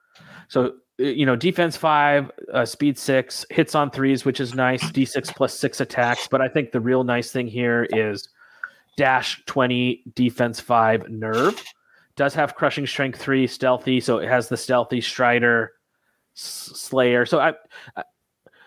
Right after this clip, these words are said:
is this sort of the piece like you're talking about, Steve, that if you want a big hunking monster that would add in a little bit of, uh,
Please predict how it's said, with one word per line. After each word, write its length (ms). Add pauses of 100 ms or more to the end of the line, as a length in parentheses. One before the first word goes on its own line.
is 140
this 140
sort 180
of 60
the 80
piece 240
like 160
you're 80
talking 240
about, 220
Steve, 260
that 140
if 120
you 80
want 280
a 40
big 300
hunking 540
monster 500
that 220
would 240 (120)
add 280
in 160
a 40
little 300
bit 280
of, 340 (140)
uh, 200